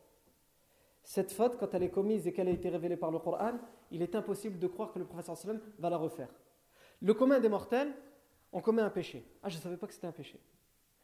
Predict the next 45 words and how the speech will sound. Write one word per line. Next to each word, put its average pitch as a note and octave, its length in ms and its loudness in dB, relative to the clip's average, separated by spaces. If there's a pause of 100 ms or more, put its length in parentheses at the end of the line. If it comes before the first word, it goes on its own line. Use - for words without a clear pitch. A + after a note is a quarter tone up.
(100)
Quelqu'un, A#3+ 220 4
il G#3+ 100 6
vient A#3 120 4
et B3 60 2
te A#3+ 80 0
dit, G#3 140 0
écoute, G#3+ 240 -4
t'as G3+ 80 -2
commis G3 200 0
un F#3+ 60 0
péché, G3+ 240 -4
c'est F#3 140 -4
très A3 180 0
grave, G#3 220 0
voilà G3 160 2
le F#3+ 120 -4
hadith, F#3+ 300 0
voilà G3+ 240 4
le G3 60 4
verset, G3+ 300 -2
voilà A3 180 2
ce G#3+ 100 -6
qu'ils F3+ 140 -6
disent. C3+ 200 -8 (1200)
Taïb, G#3 180 -2 (640)
je D3+ 100 -4
me F3+ 100 2
repens E3+ 300 2
et G3+ 80 2
je D3 60 -6
vais E3 80 -4
plus F#3 100 -2
recommencer. D#3+ 480 -2 (400)
Mais C#3+ 60 -4
c'est C#3+ 120 -6
possible A3+ 300 -4
qu'il G#3 120 -2
recommence E3 380 -6
quand C3+ 120 -8
même. G#2+ 120 -16 (680)
Parce - 120 -16
qu'il F3 100 -4
n'est E3+ 60 0
pas A3 160 2
infaillible D#3 480 0